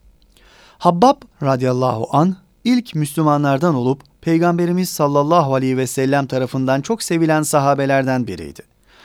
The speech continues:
İslam'a girdiği için kendisine çok büyük işkence ve eziyetler yapılmıştı. İslam'dan önce cahiliye döneminde Ümmü Emmar tarafından satın alınmıştı. Ümmü Emmar, Habbab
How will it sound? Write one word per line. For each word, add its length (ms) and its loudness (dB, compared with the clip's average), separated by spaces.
İslam'a 440 2
girdiği 480 0
için 240 -2
kendisine 580 -2
çok 300 -6
büyük 320 0
işkence 520 0
ve 80 2
eziyetler 640 0
yapılmıştı. 640 -12
İslam'dan 520 2
önce 340 2
cahiliye 600 2
döneminde 640 0
Ümmü 280 2
Emmar 480 0
tarafından 600 -2
satın 300 -6
alınmıştı. 540 -14
Ümmü 260 2
Emmar, 540 0
Habbab 460 0